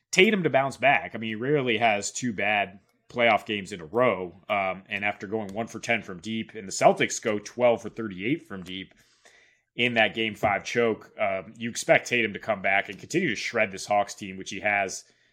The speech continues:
six straight regular season games, thirty points per game. And in the first four of the series, he was getting twenty-nine a game. So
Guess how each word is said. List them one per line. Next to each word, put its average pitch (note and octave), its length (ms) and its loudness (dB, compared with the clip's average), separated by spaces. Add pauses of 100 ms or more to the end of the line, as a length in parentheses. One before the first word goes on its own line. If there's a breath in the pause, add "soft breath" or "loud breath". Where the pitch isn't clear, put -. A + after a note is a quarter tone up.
six - 260 0
straight C3 320 2
regular A2+ 320 0
season G2+ 380 -6
games, G#2 320 -4
thirty A#2 280 -4
points G#2 360 -10
per F#2+ 100 -16
game. G2 400 -6 (380 soft breath)
And A2 180 0
in G#2 140 -4
the G2 80 -10
first A#2+ 420 -4
four A2+ 320 -2
of F#2 80 -6
the F2+ 60 -12
series, G#2+ 580 -2
he G2 140 -10
was F2 100 -14
getting G2 220 -4
twenty-nine G#2 580 -4
a F#2+ 60 -8
game. F2+ 340 -14
So F2 320 -10